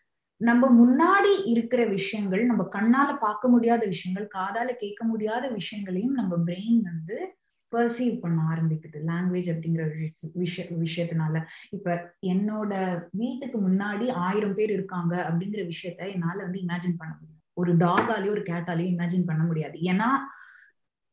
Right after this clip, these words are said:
நீ இங்க கோகிலா சொன்ன மாதிரி அது பிரசன்ட்ல இருக்கிற பர்செப்ஷனை மட்டும்தான் ஒரு, ஆம், நான்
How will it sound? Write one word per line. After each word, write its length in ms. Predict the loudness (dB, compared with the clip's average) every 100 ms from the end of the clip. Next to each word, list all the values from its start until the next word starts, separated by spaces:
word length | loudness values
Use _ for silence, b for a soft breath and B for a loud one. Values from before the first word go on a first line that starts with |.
| _ -6
நீ 460 | -2 0 0 0
இங்க 260 | -2 0 2
கோகிலா 420 | 4 2 4 2
சொன்ன 260 | 2 0 0
மாதிரி 600 | -2 -2 -4 -4 -8 _ _
அது 480 | -4 0 0 0 -10 _
பிரசன்ட்ல 680 | 4 4 4 2 2 6 6
இருக்கிற 720 | 6 4 2 0 4 2 0 -8 _ _ _ _ _ _ -2
பர்செப்ஷனை 640 | 0 0 -2 -2 -2 0
மட்டும்தான் 840 | 0 -2 -2 -2 0 2 0 -2 -4
ஒரு, 500 | 0 0 0 -2 -2
ஆம், 420 | -2 0 2 0
நான் 720 | 2 4 4 4 2 0 -2